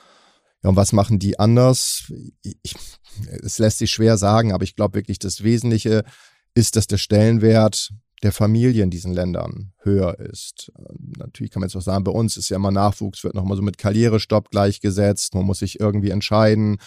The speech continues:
Es fehlen natürlich auch bestimmte Voraussetzungen, also Ganztagsbetreuung ist bei uns lange nicht so verbreitet wie in anderen Ländern, die auch immer noch ein Stück weit verpönt. Also nur in der deutschen Sprache gibt es diesen Begriff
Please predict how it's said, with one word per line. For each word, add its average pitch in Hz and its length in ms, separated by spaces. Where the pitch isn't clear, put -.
Es - 140
fehlen 104 180
natürlich 98 240
auch - 60
bestimmte 107 460
Voraussetzungen, 104 920
also 92 180
Ganztagsbetreuung 101 1400
ist - 140
bei 98 280
uns 110 280
lange 107 240
nicht 107 160
so 107 120
verbreitet 104 600
wie 107 60
in 101 100
anderen 107 380
Ländern, 104 760
die - 100
auch - 120
immer 101 100
noch 92 80
ein 92 80
Stück - 300
weit 92 400
verpönt. 98 800
Also 95 180
nur 92 120
in 92 60
der 95 100
deutschen 92 380
Sprache 90 460
gibt 117 160
es 98 120
diesen 98 220
Begriff 95 440